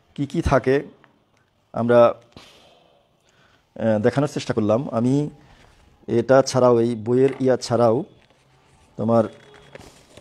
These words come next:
একটা ড্রয়িংয়ের মধ্যে একটা ডিআইটি শিট অথবা ওয়ার্কিং ড্রয়িং, সেই ড্রয়িংয়ের মধ্যে, ড্রয়িং তো উপরের এই অংশে থাকবে,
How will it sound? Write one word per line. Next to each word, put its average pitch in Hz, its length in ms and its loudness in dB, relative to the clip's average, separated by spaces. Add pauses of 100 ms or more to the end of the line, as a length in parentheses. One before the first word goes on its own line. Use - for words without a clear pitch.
(1160)
একটা 131 140 0
ড্রয়িংয়ের 139 400 4
মধ্যে 107 320 -6 (1300)
একটা 131 280 2 (400)
ডিআইটি 123 320 -4
শিট 127 360 -6
অথবা 120 260 -2
ওয়ার্কিং 117 380 -2
ড্রয়িং, 110 280 -2 (460)
সেই 131 240 -2
ড্রয়িংয়ের 127 360 0
মধ্যে, 135 460 0 (540)
ড্রয়িং 127 220 0
তো 143 100 0
উপরের 131 260 2
এই 127 180 2 (100)
অংশে 120 320 -8
থাকবে, 95 320 -8